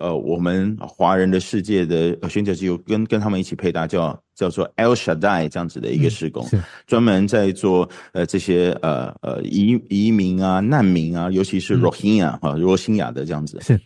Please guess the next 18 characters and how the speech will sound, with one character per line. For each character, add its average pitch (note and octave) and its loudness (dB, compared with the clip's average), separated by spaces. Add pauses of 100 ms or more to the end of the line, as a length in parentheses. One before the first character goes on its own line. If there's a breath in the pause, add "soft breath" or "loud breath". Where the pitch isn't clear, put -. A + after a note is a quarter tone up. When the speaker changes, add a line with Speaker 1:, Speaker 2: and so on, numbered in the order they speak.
Speaker 1:
那 F3 0
Speaker 2:
是。 G2 -4 (120)
Speaker 1:
我， A#2+ 2
我 B2+ 6
觉 C3+ 2
得 D#3 2 (1400)
这 G3+ 4
些 E3+ 2
都 F3 4
是 F#3+ 4
学 F#2+ 0
问， C3 4
你 E2 0
知 D2+ -6
道 E2 -4
吗？ A1 -12 (960)
其 G3+ 2
实 G3+ 2